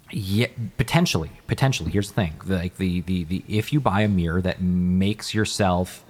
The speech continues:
taller, like, just slightly, just slightly taller,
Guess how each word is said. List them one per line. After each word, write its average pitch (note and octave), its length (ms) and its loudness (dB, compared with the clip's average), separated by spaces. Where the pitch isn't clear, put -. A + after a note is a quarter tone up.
taller, D#2 340 0
like, G2 120 2
just - 180 2
slightly, D#2+ 380 2
just G2+ 180 -2
slightly C3 400 0
taller, E2 420 0